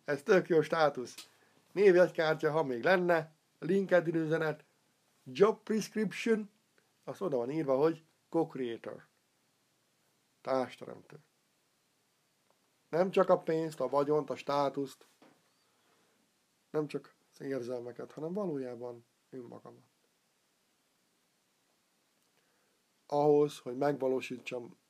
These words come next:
ugyanazt a teremtés eszményi vágyat, ami íven Isten volt, nekem is végig kell mennem azon az úton, amin Isten. Nekünk van egy nagy lehetőségünk,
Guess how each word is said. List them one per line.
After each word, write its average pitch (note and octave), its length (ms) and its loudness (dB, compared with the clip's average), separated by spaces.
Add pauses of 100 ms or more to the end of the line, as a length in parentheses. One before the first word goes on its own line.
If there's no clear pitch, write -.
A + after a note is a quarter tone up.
(140)
ugyanazt C#3 680 -4
a B2+ 80 -12
teremtés A#2+ 580 -10
eszményi A#2 480 -10
vágyat, B2 640 -2 (500)
ami B2 220 -12
íven B2 300 -8
Isten C#3+ 420 -6
volt, C#3+ 360 -4 (640)
nekem A#2 360 -8
is G#2 120 -18
végig A#2+ 220 -10
kell A2+ 180 -14
mennem A#2 340 -12
azon A2+ 240 -10
az G#2+ 100 -20
úton, A2 300 -16
amin A2 300 -16
Isten. - 480 -20 (1120)
Nekünk A#2+ 320 -16
van B2+ 140 -6
egy A2+ 200 -14 (500)
nagy A#2 260 -12
lehetőségünk, D3 960 -10